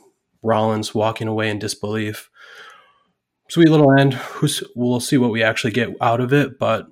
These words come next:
it was fun, and W W E doesn't really do fun too often very well, so I gotta give them their props when they do. And it was just a good response to Revolution, 'cause, you know, they had to do something after that fantastic show.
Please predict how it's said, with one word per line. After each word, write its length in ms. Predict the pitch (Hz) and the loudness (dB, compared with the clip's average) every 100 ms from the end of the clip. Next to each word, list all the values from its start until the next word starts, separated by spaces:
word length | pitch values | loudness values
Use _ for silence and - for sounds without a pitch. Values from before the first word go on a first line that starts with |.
| 143 - _ _ - | -20 -20 _ _ 4
it 60 | |
was 120 | 180 | 4
fun, 320 | - 147 143 135 - | 6 4 4 -4 -6
and 360 | 117 110 113 - | -4 -2 -4 -6
W 200 | 127 120 | -4 -2
W 260 | 123 117 117 | -2 -2 -2
E 100 | 120 | -2
doesn't 260 | 113 113 | -2 -2
really 140 | 113 117 | -4 -4
do 240 | 113 113 | -4 -4
fun 420 | - - 117 117 | -6 -4 0 0
too 240 | 120 123 113 | -2 -4 0
often 300 | 117 120 117 | 0 -2 -4
very 200 | 120 120 | -4 -2
well, 320 | 123 127 107 | 0 0 0
so 440 | - 104 98 101 _ _ _ _ _ _ - | -4 -6 -6 -8 _ _ _ _ _ _ -8
I 60 | 113 | -2
gotta 160 | 110 | 0
give 100 | 113 | 0
them 80 | 110 | -4
their 100 | 110 | -4
props 320 | - 110 - | -2 -2 -2
when 100 | 117 | -6
they 80 | 120 | -4
do. 260 | 107 104 - - | -4 -6 -10 -6
And 160 | 127 123 | -2 0
it 20 | |
was 100 | 131 | 2
just 160 | 151 | 0
a 20 | - | 0
good 120 | 156 | 0
response 400 | 156 160 147 139 | 0 0 0 0
to 80 | 143 | -2
Revolution, 480 | 143 139 156 - 104 | 0 2 0 -4 -6
'cause, 300 | 104 98 - _ - - - - - - _ _ _ _ _ _ _ - | -6 -6 -12 _ -18 -16 -16 -20 -20 -20 _ _ _ _ _ _ _ -4
you 100 | 131 | 0
know, 160 | 120 | 2
they 120 | 113 117 | 0 0
had 120 | 127 | 0
to 60 | |
do 120 | 120 127 | 0 0
something 460 | 135 123 101 101 - - | 0 0 -2 -6 -8 -8
after 240 | 101 107 | -6 -6
that 300 | 107 98 - - | -4 -6 -8 -14
fantastic 500 | - 104 - 95 101 | -10 -8 -6 -10 -6
show. 280 | - 98 92 | -6 -6 -10